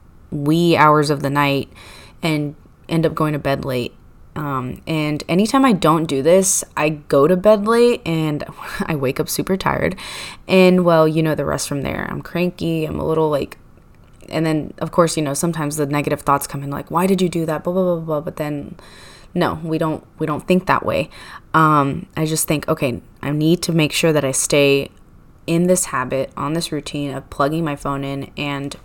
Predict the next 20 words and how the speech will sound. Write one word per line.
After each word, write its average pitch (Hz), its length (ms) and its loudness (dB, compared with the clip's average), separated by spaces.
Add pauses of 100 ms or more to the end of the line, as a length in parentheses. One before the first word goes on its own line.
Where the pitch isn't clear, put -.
(180)
even 247 340 4
nights 170 280 0
that 190 100 4
I 156 80 2
kinda 160 280 -4
want 139 360 -4
to 175 100 -6
start, 165 460 0 (440)
<laughs> - 440 -14
just 160 400 0
get 165 160 2
in 165 160 2
bed 151 220 0
with 160 180 -4
my 160 120 -4
phone 160 480 -2
and, 139 260 -6
you 143 60 -8
know, 139 140 -8
scroll. 151 720 -2